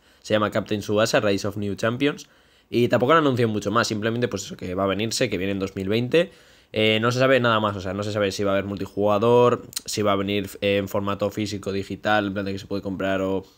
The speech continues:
o igual también se va... o sea, quiero decir eso, ¿no? Si va a tener... Eh, como rollo, si va a poder estar en castellano, tal, no sé qué. Aún no sabemos nada,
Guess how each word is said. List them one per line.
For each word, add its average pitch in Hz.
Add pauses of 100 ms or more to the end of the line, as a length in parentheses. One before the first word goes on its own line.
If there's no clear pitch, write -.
(220)
o 95
igual 92
también 95
se 104
va... 95 (340)
o 98
sea, 98
quiero 95
decir 98
eso, 98
¿no? 107 (340)
Si 113
va 110
a 104
tener... 107
Eh, 104 (960)
como 110
rollo, 107
si -
va 110
a 101
poder 110
estar 104
en 101
castellano, 107
tal, 113
no 110
sé 104
qué. 120
Aún 123
no 147
sabemos 135
nada, 135